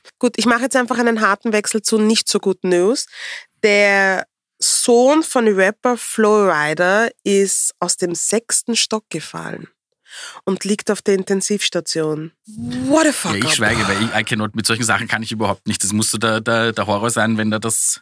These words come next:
Speaker 1: Wenn dir das passiert,
Speaker 2: passiert.
Speaker 1: also wenn das deinem Kind passiert. Die Mutter hat schon Klage eingereicht, weil sie gesagt hat, das kann's nicht sein, dass die Sicherung vom Fenster nicht funktioniert hat und dass der Kleine quasi es überhaupt aufmachen konnte, geschweige denn rausfahren konnte.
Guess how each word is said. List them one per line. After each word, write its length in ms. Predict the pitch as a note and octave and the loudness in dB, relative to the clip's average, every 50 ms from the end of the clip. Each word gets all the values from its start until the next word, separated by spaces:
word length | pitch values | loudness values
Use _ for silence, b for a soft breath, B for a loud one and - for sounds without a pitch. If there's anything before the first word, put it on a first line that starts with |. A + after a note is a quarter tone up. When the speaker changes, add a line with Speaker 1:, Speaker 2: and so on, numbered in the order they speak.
| - - | -8 -2
Speaker 1:
Wenn 140 | G#3 G#3+ G#3+ | 0 2 2
dir 80 | G#3+ | 4
das 160 | G#3 G#3+ G3+ | 4 2 0
passiert, 360 | - - A3 G3+ - A#3 A3+ A3+ G#3+ G3+ G3 G3 F#3+ G3 F#3+ - | 0 0 0 0 2 2 2 4 4 4 4 2 0 0 -2 -6
Speaker 2:
passiert. 120 | - - - | -10 -6 -4
Speaker 1:
also 180 | F#3+ - G3+ | -2 -2 0
wenn 80 | G3+ G3 | 0 0
das 100 | G3+ F#3+ | -2 0
deinem 240 | - G3 G3 G3+ - | 0 0 0 0 -2
Kind 240 | - A#3 A#3 - - | -2 -4 -4 -4 -2
passiert. 400 | F#3+ F3+ - - F#3 F#3+ - - - - - | -4 -2 -2 0 0 -2 -2 -4 -6 -2 0
Die 60 | C4+ | 2
Mutter 260 | C4+ C#4+ - - C#4 B3+ | 2 2 2 2 2 0
hat 140 | B3+ B3 | 0 0
schon 140 | - C4 B3 | 0 0 0
Klage 440 | A#3 - G#3+ F3+ F#3 G3 G3+ A#3+ A3+ | 2 2 2 2 2 2 2 0 0
eingereicht, 520 | - G#3+ A3 A3+ A#3 A3+ A3 G#3+ G#3 - | 2 2 0 0 0 0 0 0 0 0
weil 100 | A3 A3 | 0 0
sie 140 | G#3 - G#3+ | 0 -2 -4
gesagt 420 | - G#3 - G3+ F#3+ F#3+ - - A3 | -2 -2 0 0 0 -2 -4 -4 -6
hat, 140 | G3+ - | -6 -4
das 140 | - G3 - | -4 -6 -4
kann's 300 | - G#3 F#3+ F3+ - - | -2 0 -2 0 -2 -2
nicht 140 | G#3+ G3 - | -4 -2 0
sein, 180 | - F#3 F#3+ G3 | 0 0 0 0
dass 120 | F#3+ - | -2 -2
die 200 | - G#3 G3 F#3+ - - - | -2 -2 -4 -4 -6 -10 -8
Sicherung 640 | - - - A3+ G3+ - A3 G3+ F#3 F#3+ F#3+ F3+ - | -4 -2 -2 -2 0 0 0 0 2 0 0 0 -2
vom 160 | - F3+ F3+ | -4 -4 -2
Fenster 380 | - F#3+ F3 F#3+ - - G3 | 0 0 0 0 -2 -2 -2
nicht 180 | G3 G3 - - | -2 -2 -2 -4
funktioniert 560 | - F#3+ G3 - - G3 F#3+ F#3+ F#3+ F#3 - | -4 -6 -4 -4 -2 -2 0 0 -2 -2 -2
hat 160 | G3 F#3 F#3 - B B B B B B B B | -4 -4 -4 -6 B B B B B B B B
und 160 | - F#3 F#3 | -2 0 0
dass 160 | G3 F#3 - | 0 0 2
der 100 | - G3+ | 0 0
Kleine 340 | - G3+ F3+ E3+ E3+ F3+ F#3 | 0 2 0 0 2 0 -2
quasi 600 | - - - F3 E3+ E3 - F#3 F3+ E3+ E3+ E3+ _ _ _ _ | -2 -2 -2 0 0 0 0 0 0 0 -2 -4 _ _ _ _
es 120 | - F#3 - | -4 -2 -2
überhaupt 320 | F#3+ D#3+ F3+ F3+ - - | 0 0 0 -2 0 0
aufmachen 420 | D#3 F3 E3+ - F3 D#3+ D3 F3 D#3+ | -2 0 0 0 -2 -2 -2 -2 -4
konnte, 240 | - E3 D#3+ - D#3+ | -2 -2 -2 -2 -4
geschweige 320 | E3+ D#3 - D#3+ D#3 D#3+ | -2 -2 0 0 0 -2
denn 140 | D#3+ E3+ D#3+ | -2 -2 -2
rausfahren 400 | D3+ D3+ D#3 - - - E3 F3 | -2 -4 -4 -4 -4 -4 -4 -4
konnte. 400 | - F#3 F#3 F#3+ - G3+ G#3+ A#3 | -4 -4 -4 -4 -2 -4 -4 -6